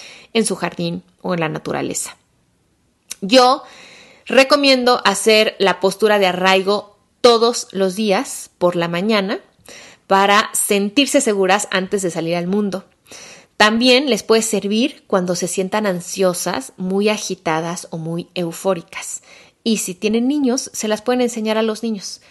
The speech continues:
Es una postura muy, muy, muy fácil de hacer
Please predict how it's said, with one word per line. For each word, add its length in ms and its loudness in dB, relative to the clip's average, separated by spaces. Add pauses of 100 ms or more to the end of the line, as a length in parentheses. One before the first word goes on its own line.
(140)
Es 220 0
una 160 -2
postura 300 -6
muy, 300 2
muy, 120 -2
muy 160 -2
fácil 380 -6
de 60 2
hacer 400 -4